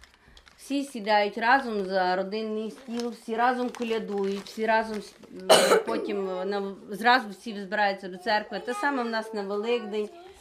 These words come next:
те саме в нас, е, що, наприклад, от як, е, збирається родина, значить, в нас йде коляда, в нас йде,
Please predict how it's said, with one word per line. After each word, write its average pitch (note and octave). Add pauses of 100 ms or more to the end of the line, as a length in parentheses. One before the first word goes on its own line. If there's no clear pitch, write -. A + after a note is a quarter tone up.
(260)
те A#3+
саме C#4
в A#3
нас, A#3
е, G3
що, F3+ (380)
наприклад, G3+
от F3+
як, F#3
е, E3+
збирається G3+
родина, G#3 (240)
значить, F3+
в F#3+
нас G#3
йде F#3
коляда, F#3
в G3
нас F3+
йде, E3+